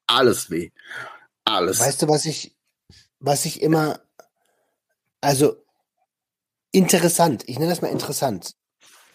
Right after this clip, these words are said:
Speaker 2: finde?
Speaker 1: <clears throat>
Speaker 2: Das gibt ja so Zyklen, wo du an diesen,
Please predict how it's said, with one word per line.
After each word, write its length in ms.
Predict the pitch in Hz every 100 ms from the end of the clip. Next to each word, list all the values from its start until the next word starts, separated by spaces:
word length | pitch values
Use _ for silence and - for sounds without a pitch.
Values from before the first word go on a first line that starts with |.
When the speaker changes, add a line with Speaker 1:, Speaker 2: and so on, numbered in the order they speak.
| -
Speaker 2:
finde? 460 | - 139 135 - -
Speaker 1:
<clears throat> 680 | - 123 - - - 107 92 - - _ _ _ _ _ _ _ _ _ _ - _ _ _ -
Speaker 2:
Das 140 | 151
gibt 220 | - 214 -
ja 100 | 180
so 120 | 143
Zyklen, 760 | - - 175 175 131 104 95 - _ _
wo 200 | 131 143
du 100 | 151
an 240 | 131 139 120
diesen, 440 | 156 147 151 -